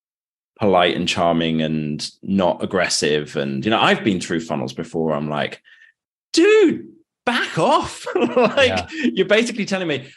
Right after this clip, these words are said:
Speaker 1: "If you don't buy this now, your life will forever be terrible. And you'll look back at this moment and your children's children will say, 'You fool, why didn't you buy that thing on that day?'"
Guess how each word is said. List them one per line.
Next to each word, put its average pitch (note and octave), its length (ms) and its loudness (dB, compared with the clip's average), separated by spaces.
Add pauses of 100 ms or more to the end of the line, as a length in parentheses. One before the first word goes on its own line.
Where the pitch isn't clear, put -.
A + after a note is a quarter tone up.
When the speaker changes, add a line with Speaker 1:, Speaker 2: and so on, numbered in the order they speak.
Speaker 1:
"If C3+ 220 -6
you E3+ 160 4
don't F3 240 2
buy D#3+ 160 2
this D#3 200 0
now, C3 460 -2 (200)
your D3 160 -2
life D3+ 320 0
will D3 120 -4
forever F3 560 2
be C#3 480 -4
terrible. D3 680 0
And G#2+ 120 -8
you'll B2 360 -8
look D#3 260 -4
back D#3 280 -4
at A#2 80 -8
this C3 140 -10
moment C3 500 -2
and A#2 100 -8
your A2 160 -4
children's D3+ 760 -2
children C#3 480 0
will B2 80 0
say, A#2+ 240 2
'You B2+ 160 4
fool, A3+ 680 4 (240)
why F3 220 4
didn't E3 180 0
you D#3 100 0
buy C3 240 0
that C3 180 -2
thing B2+ 140 -4
on G#2 60 -4
that C#2+ 120 -6
day?'" E2 200 -4